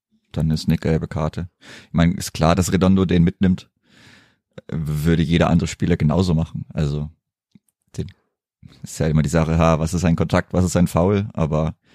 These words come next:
wenn der Schiedsrichter da gelb pfeift, dann muss er auch gelb-rot geben. Also,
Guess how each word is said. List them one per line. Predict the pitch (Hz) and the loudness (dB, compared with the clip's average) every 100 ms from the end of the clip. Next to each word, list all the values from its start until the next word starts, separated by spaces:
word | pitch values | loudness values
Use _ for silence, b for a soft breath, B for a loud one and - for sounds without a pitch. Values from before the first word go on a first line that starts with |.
| b b b b - _ - | b b b b -20 _ -8
wenn | 82 101 104 | 0 4 4
der | 98 | 4
Schiedsrichter | - 117 - 107 90 | 2 0 0 0 2
da | 90 | 2
gelb | 85 87 - | 2 0 0
pfeift, | 80 92 110 - - | 0 0 -2 -10 -4
dann | 80 82 | 0 2
muss | 82 87 - | 2 2 2
er | 85 | 0
auch | 87 | 0
gelb-rot | - 85 - 85 - | 0 0 0 -6 -4
geben. | - 64 - - - | -4 -2 -4 -10 -6
Also, | 78 78 | -4 -4